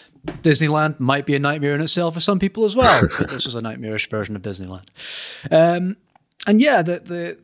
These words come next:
Speaker 1: the Sea Monster project, it's designed to highlight a few things, the, the legacy of all of our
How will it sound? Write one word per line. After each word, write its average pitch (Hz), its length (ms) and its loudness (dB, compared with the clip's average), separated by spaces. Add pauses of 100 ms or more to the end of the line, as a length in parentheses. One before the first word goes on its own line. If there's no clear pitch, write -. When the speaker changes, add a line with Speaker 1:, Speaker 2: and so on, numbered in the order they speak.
Speaker 1:
the 175 80 0
Sea 247 180 6
Monster 170 540 2
project, 131 720 -4
it's - 160 -10
designed 180 420 2
to 151 80 -4
highlight 139 560 -4 (880)
a - 60 -2
few 180 180 4
things, 147 500 0
the, 131 240 -4
the 127 140 -8
legacy 139 500 0
of 117 120 -2
all 123 200 -2
of 127 100 -6
our 117 260 -2